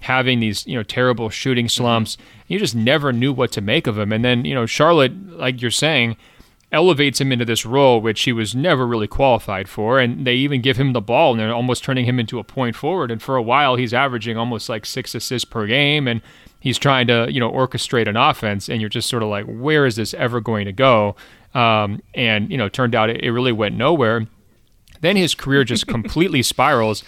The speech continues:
I'm almost surprised that he is sticking with the N B A. I feel like he's one of those guys at some point who might go back and, and play overseas and,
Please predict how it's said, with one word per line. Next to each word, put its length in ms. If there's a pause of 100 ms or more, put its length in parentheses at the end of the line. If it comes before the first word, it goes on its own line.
(380)
I'm 180
almost 320
surprised 540
that 180
he 580
is 120
sticking 420
with 140
the 100
N 120
B 160
A. 260
I 140
feel 180
like 240
he's 200
one 120
of 60
those 200
guys 240
at 100
some 200
point 240
who 60
might 200
go 140
back 320
and, 120
and 200
play 240
overseas 640
and, 180